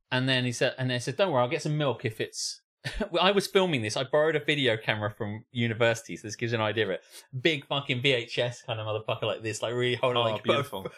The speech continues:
Speaker 1: a full taping. And I was
Speaker 2: Love
Speaker 1: recording the
Speaker 2: that.
Speaker 1: whole thing just for posterity 'cause it was just fun. And I was filming it, and he was just sitting there, and he's got all this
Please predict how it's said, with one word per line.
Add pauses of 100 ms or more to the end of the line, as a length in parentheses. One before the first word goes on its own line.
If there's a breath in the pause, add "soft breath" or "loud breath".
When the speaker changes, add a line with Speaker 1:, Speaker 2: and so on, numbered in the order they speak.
Speaker 1:
a
full
taping.
And
I
was
Speaker 2:
Love
Speaker 1:
recording
the
Speaker 2:
that.
Speaker 1:
whole
thing (560 loud breath)
just
for
posterity
'cause
it
was
just
fun. (380)
And
I
was
filming
it,
and
he
was
just
sitting
there,
and
he's
got
all
this